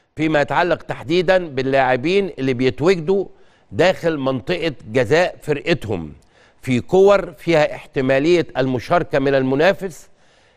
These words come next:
مش عيب إطلاقًا إن أنت تشيل، شيل. أكبر لعيبة في العالم في الحتة دي بيشيل، حتى لو شكلها بلدي الشيلة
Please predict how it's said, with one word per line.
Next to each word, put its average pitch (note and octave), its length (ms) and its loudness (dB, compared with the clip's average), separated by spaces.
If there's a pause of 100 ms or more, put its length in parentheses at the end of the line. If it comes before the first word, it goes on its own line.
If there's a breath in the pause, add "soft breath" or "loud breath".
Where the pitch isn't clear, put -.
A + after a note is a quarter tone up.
(180 soft breath)
مش B2+ 300 -2
عيب E3 400 2
إطلاقًا G3+ 840 0 (560)
إن C#3 220 0
أنت F#3+ 560 2
تشيل، E3 540 0 (580 loud breath)
شيل. F3+ 960 0 (800)
أكبر D3 400 2
لعيبة D#3 380 2
في C#3 140 -4
العالم D3+ 400 0
في C#3+ 100 -8
الحتة F3 340 -2
دي E3+ 260 0
بيشيل، C#3+ 880 0 (500 soft breath)
حتى E3+ 380 -2
لو D3 160 0
شكلها E3 520 0
بلدي E3 360 0
الشيلة D#3 540 -2